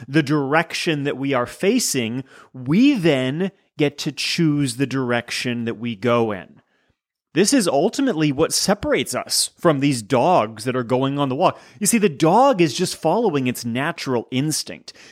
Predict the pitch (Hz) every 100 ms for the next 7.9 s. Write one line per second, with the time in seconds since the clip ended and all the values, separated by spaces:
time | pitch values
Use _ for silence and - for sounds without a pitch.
0 | - 165 226 - - 185 196 - 139 131
1 | - 143 135 - 143 120 - 175 104 101
2 | 131 123 104 - - - 135 117 117 135
3 | 139 117 113 117 120 110 95 113 104 101
4 | 131 160 147 135 120 131 117 120 104 107
5 | 120 107 98 113 107 113 127 143 131 151
6 | 143 139 143 160 - 302 294 226 - -
7 | 226 240 240 240 202 - 160 180